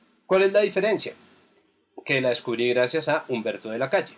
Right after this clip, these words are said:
El derecho internacional humanitario sirve para los países que se encuentran en este momento en medio de un conflicto bélico reconocido como tal. Las farc, que estaban en un conflicto, a-, pese al negacionismo del partido de gobierno actual,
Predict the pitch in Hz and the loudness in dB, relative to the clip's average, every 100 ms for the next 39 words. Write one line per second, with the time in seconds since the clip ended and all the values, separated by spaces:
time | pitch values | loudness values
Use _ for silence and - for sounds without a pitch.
0 | - _ - 151 160 160 185 185 196 202 | -20 _ -2 2 2 2 -2 -2 -2 -2
1 | 175 151 139 143 151 139 123 123 - 156 | -2 -2 -2 0 -2 -2 -4 -4 -2 -2
2 | 139 135 143 139 135 - 139 127 131 139 | -2 -4 -4 -4 -6 -6 -6 -6 -10 -10
3 | 127 120 123 113 123 127 113 - 123 120 | -8 -6 -6 -4 -6 -6 -6 -8 -8 -8
4 | 101 117 113 117 123 123 131 120 127 120 | -8 -8 -6 -2 -2 -2 -4 -8 -8 -6
5 | 123 123 120 127 120 117 107 92 - 98 | -2 -2 -2 -6 -8 -8 -10 -10 -12 -12
6 | 90 107 110 139 117 - _ - - - | -12 -12 -6 -4 -4 -8 _ -20 -20 -20
7 | - _ - 139 - 220 175 147 - _ | -20 _ -4 -2 2 2 2 -4 -20 _
8 | _ _ - 135 - 127 117 151 131 123 | _ _ -8 -6 -2 0 2 2 0 -2
9 | 117 127 139 139 - 156 175 - 127 - | -4 -8 -6 -8 -2 -2 -2 -8 -10 -4
10 | 120 139 147 151 123 110 107 107 110 117 | -4 0 0 0 -2 -4 -6 -8 -8 -6
11 | 143 135 123 - 98 - 117 117 135 190 | -6 -4 -4 -4 -8 -8 -8 -2 -2 -2
12 | 127 123 117 104 107 104 107 117 - 127 | -4 -4 -4 -4 -6 -6 -8 -8 -4 -4